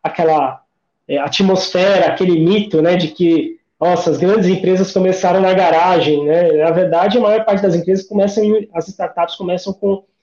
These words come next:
acadêmicos, né, pessoas de universidade que têm um conhecimento técnico, começam a estudar um pouco mais o mercado e abrem um negócio. Essa é a maior, vamos dizer assim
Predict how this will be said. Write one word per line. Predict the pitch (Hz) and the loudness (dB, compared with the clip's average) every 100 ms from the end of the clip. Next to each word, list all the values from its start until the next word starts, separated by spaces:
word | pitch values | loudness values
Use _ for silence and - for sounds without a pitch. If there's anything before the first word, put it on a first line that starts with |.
| - | -8
acadêmicos, | 175 214 190 202 180 - 147 | -2 0 2 2 0 -2 -4
né, | 156 | -4
pessoas | 165 160 180 160 | -4 -2 0 0
de | 175 | 2
universidade | 185 190 185 214 185 175 202 202 233 _ _ _ | 2 0 0 0 0 2 0 -2 -6 _ _ _
que | 196 | -6
têm | 190 214 | 0 0
um | 226 | 2
conhecimento | 208 196 196 185 185 - - | 0 2 2 0 0 -6 -2
técnico, | 170 196 208 202 - | 0 0 0 -2 -4
começam | - 185 190 190 202 | -4 0 0 0 0
a | 185 | 0
estudar | - 196 175 | -2 -2 0
um | 165 | 0
pouco | 175 170 | -2 -2
mais | 170 160 | -2 0
o | |
mercado | 190 185 190 185 202 240 - _ _ | 0 0 0 0 0 -2 -8 _ _
e | 208 214 | 0 2
abrem | 202 214 233 | 2 2 2
um | |
negócio. | 240 240 175 180 - | 2 2 2 0 -2
Essa | 160 175 | -4 -2
é | |
a | 175 | 0
maior, | 180 180 180 156 | 2 0 -2 -8
vamos | 165 175 | -4 -2
dizer | 175 | -4
assim | 170 175 165 139 | -2 0 0 -2